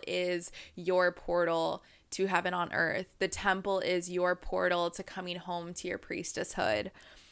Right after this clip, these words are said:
And this retreat is magic. It is the embodiment of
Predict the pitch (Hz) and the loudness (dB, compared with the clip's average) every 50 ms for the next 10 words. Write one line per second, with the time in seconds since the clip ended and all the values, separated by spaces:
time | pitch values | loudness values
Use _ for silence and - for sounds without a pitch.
0 | - _ _ - 196 202 202 202 202 202 - 220 208 202 - - - - 196 190 | -20 _ _ 2 2 4 4 4 2 2 4 2 2 2 2 -2 0 0 2 2
1 | 180 175 175 - - _ - 190 185 180 180 180 175 180 175 - - - - - | 2 2 0 0 -2 _ 0 2 4 4 4 2 2 0 -2 -4 -4 -6 -12 -20
2 | _ _ _ 185 180 180 170 156 156 156 170 - - - 71 76 113 - - - | _ _ _ -10 -4 -2 0 2 2 0 0 -2 -4 -4 -2 -2 -4 -4 -8 -14
3 | - - _ _ - - _ - 214 208 208 208 208 208 202 202 196 190 196 - | -20 -20 _ _ -20 -20 _ 2 4 4 6 6 6 4 4 4 2 0 0 -2
4 | - - - - _ - 196 208 208 208 202 196 180 - 185 180 180 185 180 185 | -2 -2 -6 -10 _ -12 -8 -4 -2 -2 -2 -2 2 4 6 8 8 8 6 4
5 | 185 180 165 170 170 180 - - - 185 190 190 190 190 185 185 185 - | 0 -2 -4 -4 -4 -6 -8 2 6 8 8 8 8 8 6 4 2 -2